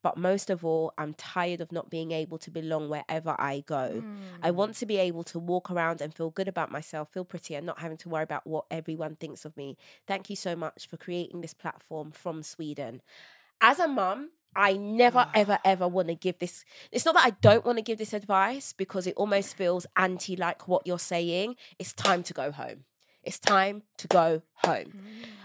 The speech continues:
Speaker 1: Unlike the other confession when we're talking about, you know, you gotta stand in that stadium and just, and, and work through the weather.
Speaker 2: Mm.
Speaker 1: I think it is almost borderline abusive for us to encourage our young black girls s-, to stay in places and situations where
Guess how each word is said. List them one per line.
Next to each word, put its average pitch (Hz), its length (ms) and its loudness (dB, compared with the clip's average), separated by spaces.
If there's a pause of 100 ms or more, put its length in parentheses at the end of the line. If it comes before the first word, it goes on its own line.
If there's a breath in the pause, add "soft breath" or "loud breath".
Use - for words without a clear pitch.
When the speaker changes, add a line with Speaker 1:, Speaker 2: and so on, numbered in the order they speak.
(140)
Speaker 1:
Unlike 214 540 8
the - 180 2
other 254 160 8
confession 226 540 2
when 208 140 0
we're 196 80 0
talking 196 340 -4
about, 185 320 2
you 190 100 -2
know, 185 300 0
you 180 140 -8
gotta - 200 0
stand 185 300 4
in 196 80 2
that - 160 4
stadium 185 480 2
and 170 100 0
just, - 280 -2
and, 175 260 0
and 170 200 0
work 180 280 8
through 196 220 -2
the 180 100 6
weather. 180 680 6 (120)
Speaker 2:
Mm. 160 360 -10 (420 loud breath)
Speaker 1:
I 262 240 8
think 175 420 -2
it 196 160 -2
is 185 100 -4
almost 202 380 2
borderline 269 640 6
abusive 202 720 -6
for - 140 -4
us 196 160 -4
to - 180 -10
encourage 208 540 0
our 175 120 2
young 185 360 4
black 180 260 0
girls 160 440 0 (220 loud breath)
s-, - 160 -14
to 202 140 -4
stay 214 320 2
in 180 100 -2
places 220 600 0
and 175 160 -8
situations 185 760 -4
where 170 180 -2